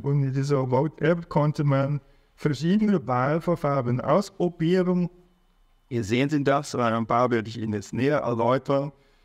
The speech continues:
Das verbreiteste Verfahren ist das Approval Voting. Da können Sie also, äh, bestimmte, in diesem Fall Projekte,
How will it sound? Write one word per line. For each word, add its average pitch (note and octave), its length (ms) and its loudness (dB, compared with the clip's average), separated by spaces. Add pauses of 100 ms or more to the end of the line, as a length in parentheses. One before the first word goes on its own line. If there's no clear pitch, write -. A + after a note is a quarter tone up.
(160)
Das A#2 160 -10
verbreiteste A#2+ 640 -2
Verfahren A#2+ 600 -2
ist A2+ 200 -6
das G2 140 -8
Approval G3+ 520 0
Voting. E3 640 0 (760)
Da C#3+ 520 0
können C#3 300 0
Sie B2+ 480 0 (400)
also, A2+ 680 0 (520)
äh, A2 220 -2
bestimmte, B2 800 0 (400)
in B2+ 120 -6
diesem A#2 220 0
Fall A2 300 0 (180)
Projekte, C#3+ 920 0